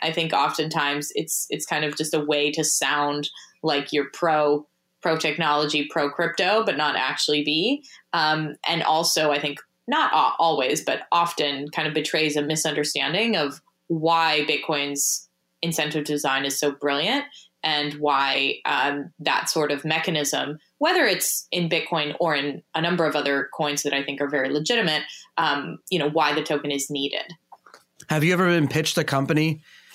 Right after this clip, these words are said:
Speaker 2: that you totally said to yourself, "Why are they even getting involved in blockchain?" and just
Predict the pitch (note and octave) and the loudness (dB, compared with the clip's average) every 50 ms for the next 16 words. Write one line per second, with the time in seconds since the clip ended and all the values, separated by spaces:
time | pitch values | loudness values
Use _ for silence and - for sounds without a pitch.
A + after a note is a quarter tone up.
0 | - _ _ _ _ - C#3 D3 C#3+ - - _ _ _ _ _ _ _ _ _ | -20 _ _ _ _ 2 2 2 2 0 -4 _ _ _ _ _ _ _ _ _
1 | _ _ _ - D3+ C#3+ - D#3+ E3 E3 D#3+ D#3+ D3+ B2+ - D3+ C3+ B2+ C#3+ C3+ | _ _ _ 2 2 2 4 4 4 4 4 4 4 2 2 2 2 2 2 2
2 | B2 - C#3+ C3+ C3+ C3 C3 - - - _ _ _ _ _ - B2 B2+ C3+ C3+ | 2 4 4 4 4 4 0 -4 -10 -16 _ _ _ _ _ -2 0 4 4 4
3 | C#3 C#3+ D3 D3+ C#3+ C#3+ C#3 C3+ C3+ C3+ B2+ C3 B2 C3 C3 C3 B2+ B2+ A#2+ G#2+ | 4 4 4 4 4 4 4 4 4 4 4 2 2 2 4 4 4 2 2 2
4 | A#2+ A#2 B2 B2 A#2 C3 B2+ A#2 B2+ B2+ B2+ B2 - - C#3 C3+ C3+ B2+ A#2+ A2+ | 2 2 2 2 2 2 2 2 2 2 2 2 0 0 2 2 2 4 4 2
5 | G#2+ A#2 A#2 - - | 2 2 0 -2 -4